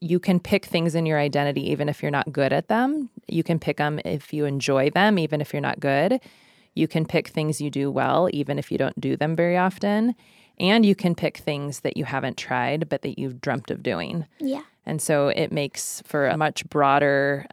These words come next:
Speaker 1: assortment of things that can make up your identity when you're thinking about all those different categories.
Speaker 2: Yeah, and I think either it was my mom or
Speaker 1: <clears throat>
Speaker 2: Lexi said that, like, some of the clients didn't write down, like, they did, like, a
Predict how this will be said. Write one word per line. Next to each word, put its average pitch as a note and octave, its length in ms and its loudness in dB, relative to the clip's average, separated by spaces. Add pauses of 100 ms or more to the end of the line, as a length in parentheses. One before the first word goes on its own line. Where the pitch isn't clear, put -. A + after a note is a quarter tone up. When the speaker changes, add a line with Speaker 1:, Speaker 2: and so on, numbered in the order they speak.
Speaker 1:
assortment D3+ 560 -2
of C#3+ 100 -4
things - 340 -8
that - 120 -6
can D#3 140 -6
make - 180 -6
up - 140 -4
your D#3 100 -2
identity - 580 -4
when D#3+ 220 -6
you're D#3+ 200 -6 (120)
thinking E3 320 -6
about - 220 -4
all - 160 -2
those - 200 -8
different - 440 -8 (160)
categories. - 720 -10 (340)
Speaker 2:
Yeah, C4+ 220 -2
and C#4+ 100 -2
I C#4+ 100 2
think A4 440 2
either C#4 380 2
it - 100 -4
was B3 100 -2
my B3 140 2
mom A#3 260 2
or A#3 80 -2
Speaker 1:
<clears throat> A3+ 60 4
Speaker 2:
Lexi A3+ 340 0 (440)
said B3+ 280 4
that, B3+ 200 6
like, A#3 280 0 (520)
some B3+ 260 6
of C4 80 6
the C4+ 100 6
clients A3+ 640 0
didn't A3+ 380 2
write A3 240 0
down, A3+ 280 0
like, - 280 -6 (180)
they A#3+ 140 2
did, A#3 200 2
like, A3 200 0
a G#3+ 120 -2